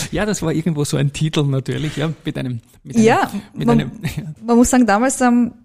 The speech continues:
Speaker 2: zweitausendzehn, elf, als ich dann damals eben zu Servus T V auch, äh, via Umwege und Zufälle gekommen bin, da war das noch nicht so verbreitet, wie es jetzt ist,
Speaker 1: Mhm.
Speaker 2: dass wirklich Frauen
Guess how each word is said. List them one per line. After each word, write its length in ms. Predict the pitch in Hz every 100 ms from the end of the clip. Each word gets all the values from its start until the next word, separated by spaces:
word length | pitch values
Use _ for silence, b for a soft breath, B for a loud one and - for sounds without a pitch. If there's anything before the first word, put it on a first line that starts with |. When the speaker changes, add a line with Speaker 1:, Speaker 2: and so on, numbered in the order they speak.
| _
Speaker 2:
zweitausendzehn, 1200 | - 214 208 208 226 220 - - - - 175 208 247
elf, 500 | 170 170 285 - -
als 240 | 202 202
ich 60 | 208
dann 180 | 208 202
damals 300 | 190 208 214
eben 160 | 202
zu 100 | 196
Servus 340 | 185 175 202 -
T 80 | 226
V 220 | 214 208
auch, 260 | 175 -
äh, 160 | - 151 - - - 95 _ _ _ _
via 360 | - 185 196
Umwege 640 | 175 214 247 233 226 233 202
und 100 | 202
Zufälle 460 | - 233 226 214
gekommen 480 | 208 208 185 220 226
bin, 220 | 247 269 277 B B B _ _ _ _
da 160 | 196 170
war 180 | 147 226
das 140 | 233
noch 100 | 220
nicht 220 | 208 220
so 80 | -
verbreitet, 580 | 214 202 151 190 220 214
wie 120 | 202
es 120 | 202
jetzt 240 | 170 165 -
ist, 80 | 147
Speaker 1:
Mhm. 40 |
Speaker 2:
dass 160 | 190 185
wirklich 220 | 202 196
Frauen 420 | 160 156 190 180